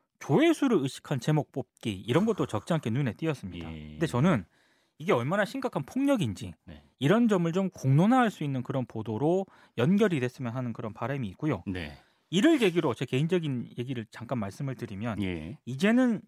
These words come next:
Speaker 1: 연예인들도 개인 소신을 좀 자유롭게 밝히는 분위기가 조성이 돼야 할 필요가 있겠다.
Speaker 2: 음.
Speaker 1: 연예인도 개인이고 유권자고 정치적 의견을 말할 그런 권리를 가지고 있지 않습니까?
Speaker 2: 음.
Speaker 1: 또 이런 생각을 또 마지막으로 한번 해봤습니다.
Speaker 2: 네.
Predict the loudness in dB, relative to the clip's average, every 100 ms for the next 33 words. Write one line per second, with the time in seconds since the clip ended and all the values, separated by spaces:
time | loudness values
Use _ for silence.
0 | -2 2 4 4 4 2 2 2 -2 -2
1 | -10 _ _ _ 0 2 0 -2 -2 -2
2 | -2 -4 -2 -4 -4 -4 -4 -2 -2 -4
3 | -2 0 0 0 -2 -2 -2 -6 -4 -4
4 | -2 -2 -4 -8 -6 -8 -8 -6 -4 -4
5 | -4 -4 -6 -8 -10 -10 -4 0 2 0
6 | -2 -4 -2 -2 -2 -4 -4 -2 -2 -2
7 | -4 -6 -6 _ _ _ -8 -6 -4 -4
8 | -4 -4 -4 -4 -2 0 0 -2 _ _
9 | _ -6 -2 -2 -4 _ -2 -2 0 -2
10 | -4 -6 -8 -10 -12 -8 -6 -6 -8 -10
11 | -16 -20 -18 -18 -18 -20 -20 _ -10 -6
12 | 0 0 2 0 0 -2 -4 0 2 2
13 | 2 -2 -4 -4 -6 -8 -14 -12 -16 -16